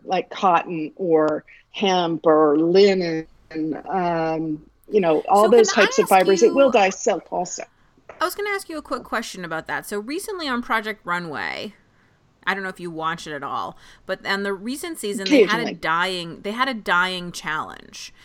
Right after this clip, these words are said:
Speaker 2: And one of the
Speaker 1: Mm-hmm.
Speaker 2: things that happened to several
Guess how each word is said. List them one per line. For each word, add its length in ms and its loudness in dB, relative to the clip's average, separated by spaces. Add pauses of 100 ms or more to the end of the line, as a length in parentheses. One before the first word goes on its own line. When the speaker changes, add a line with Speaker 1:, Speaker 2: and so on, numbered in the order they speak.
(220)
Speaker 2:
And 260 -6
one 220 -4
of 100 -8
the 60 -4
Speaker 1:
Mm-hmm. 120 10
Speaker 2:
things 340 4
that 120 -4
happened 760 -4
to 180 -12
several 760 -6